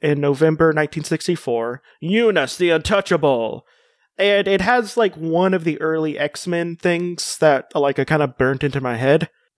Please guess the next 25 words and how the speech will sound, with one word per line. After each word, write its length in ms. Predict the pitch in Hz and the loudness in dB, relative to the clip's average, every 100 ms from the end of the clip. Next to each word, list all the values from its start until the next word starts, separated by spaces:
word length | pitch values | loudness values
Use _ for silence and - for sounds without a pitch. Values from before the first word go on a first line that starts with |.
| - 175 | -10 0
But 220 | 196 190 | 0 2
it's 180 | 202 247 | 2 2
a 120 | 233 | -2
really 340 | 160 202 190 | 0 2 4
good 240 | 170 147 - | 2 0 0
cover. 320 | 151 139 151 | -2 2 2
I 60 | |
like 240 | 135 139 160 | 2 0 2
it. 40 | |
It's 120 | 156 | 0
just, 180 | - 151 | -2 -2
like, 260 | 160 151 - | 2 2 4
uh, 320 | 151 147 139 - _ - | 4 4 0 -6 _ 0
Unis 500 | 180 185 185 - - | 2 2 0 -4 -4
is, 380 | 147 139 131 139 | 0 0 -2 0
uh, 240 | 123 123 - | 0 0 0
just 260 | 151 - | -2 -2
kinda 320 | - 151 139 120 | -2 0 0 -2
standing 440 | - 160 160 151 | 0 0 0 -2
there 340 | 143 156 160 147 | 0 2 4 2
and, 140 | 135 | 0
like, 200 | 139 135 | -4 -4
the 320 | 131 120 117 - _ _ _ - | -2 -2 -2 -8 _ _ _ -2
O 220 | 165 170 | 0 0
five 680 | - 160 147 160 170 - | 0 2 4 4 2 -2